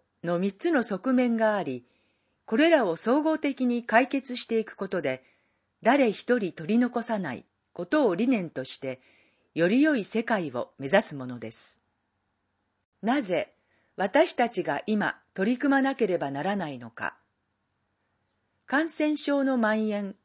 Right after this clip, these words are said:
紛争の勃発、頻発する異常気象、貧困や地域間の不平等など、我々人類が抱えている課題は数えきれません。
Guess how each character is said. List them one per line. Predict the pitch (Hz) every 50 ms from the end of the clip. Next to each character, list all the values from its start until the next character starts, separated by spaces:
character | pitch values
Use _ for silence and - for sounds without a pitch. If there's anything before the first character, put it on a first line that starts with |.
| _ _ _ _ _ _ _ _ -
紛 | 254 294
争 | 311 302 - 302 294 294 277
の | 269 262 233
勃 | 190 180 170 - -
発、 | - 180 170 - - 170 165 - - _ _ _ _ _ _ _ _ _ _ _ _ -
頻 | 269 302 302
発 | 302 - 294 285 - 262
す | - - 240
る | 226 233 - -
異 | - 185 175
常 | 175 247 269 277 262
気 | - - - -
象、 | - 165 131 107 107 - - _ _ _ _ _ _ _ _ _ _ _ _ _
貧 | - 269 302 311 302
困 | 311 294 294 285 269 262
や | 262 254 247 240 - - _ _ _ -
地 | - 269 302 311
域 | 302 - 311 302
間 | - 202 180 165 151
の | 143 135
不 | - 160 156
平 | 160 233 262 240 196
等 | 160 151 131 127
な | 123 131 127 110
ど、 | 107 120 - _ _ _ _ _ _ _ _ _ _ _ _ -
我 | 180 196 220 269 302
々 | 311 285 285 285 277
人 | 226 254 302 349 330
類 | 269 233 214
が | 185 170 156
抱 | - 170 160 - 214 240 262
え |
て | 254 254 240 240
い | 214
る | 226 220
課 | - 185 175
題 | 180 185 190 202 180
は | 180 175 - - _ _ _ -
数 | - 214 - 240 262
え | 277 269
き | - 233
れ | 220 233
ま | 220 208 208
せ | - - 185 160
ん。 | 123 95